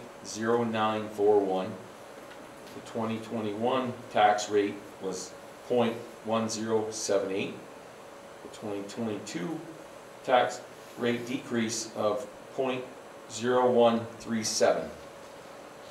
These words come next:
Vote on Tuesday, March first, twenty, twenty twenty-two, from seven A M to seven P M, and that will be here at the Village Complex.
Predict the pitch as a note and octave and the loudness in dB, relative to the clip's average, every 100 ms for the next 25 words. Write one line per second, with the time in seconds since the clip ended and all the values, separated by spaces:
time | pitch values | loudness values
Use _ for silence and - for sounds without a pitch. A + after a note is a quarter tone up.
0 | - - A#2+ D3 D3+ A#2 - C3+ A#2+ C#3 | -16 6 8 10 8 4 2 -2 -2 0
1 | B2 A#2+ A#2+ - B2+ C3 C3 - A#2 A#2 | 4 6 4 0 0 0 0 -4 -2 0
2 | A#2+ - - A#2+ A#2+ B2 B2 A2+ - C#3+ | -2 -6 -2 0 0 0 -2 -2 0 0
3 | D3 - - A#2 A2+ A#2+ B2+ C3+ C3+ C3 | 0 -4 -2 2 2 2 -2 -2 -4 -4
4 | - A#2+ A#2 A#2 - C#3+ C3 C3+ B2 - | -2 0 2 0 -4 -6 -2 -2 -2 -8
5 | - - - - G#2 G#2+ G#2 G2+ G2+ A#2 | -14 -16 -14 -10 -6 -2 -2 -2 -4 0
6 | A#2 A#2 A2 A2+ G#2+ A#2 G#2+ F#2 F2 E2 | 0 0 0 0 0 0 0 0 -2 -4
7 | - | -4